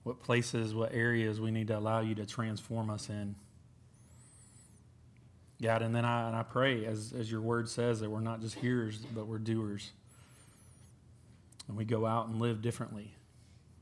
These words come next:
We don't look like the world because we have something the world doesn't have, but the world needs. And so I pray that we do go out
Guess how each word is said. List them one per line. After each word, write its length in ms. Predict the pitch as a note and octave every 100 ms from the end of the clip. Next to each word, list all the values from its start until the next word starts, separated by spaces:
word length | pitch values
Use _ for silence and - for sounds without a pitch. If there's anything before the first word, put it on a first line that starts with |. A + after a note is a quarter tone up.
| - - - - - - - -
We 80 | A#2+
don't 240 | A#2 B2
look 160 | B2+ B2
like 160 | A#2 A2+
the 80 |
world 420 | G#2+ A2 G#2+ G#2+ - - - - - - - - - - - - - - - - - - - C#3
because 260 | A2 A#2
we 120 | A2+ B2
have 180 | A#2+
something 300 | B2 B2 A#2
the 80 | A2+
world 240 | A2+ A#2 A2+
doesn't 240 | A2 A2
have, 320 | G#2+ G2+ G#2 - - - - - - - - - -
but 160 | A#2+ A2+
the 100 | A2+
world 300 | A#2 A#2 A2+
needs. 480 | A#2+ G#2+ G2+ - - - - - - - - - - - - - - - - -
And 140 | A2 G#2
so 140 | A#2
I 80 | A2
pray 200 | B2 A#2
that 120 | A2+
we 120 | A2+
do 340 | A2 A#2 G#2+ G#2
go 300 | A2 A2 A2
out 340 | G#2 G2 -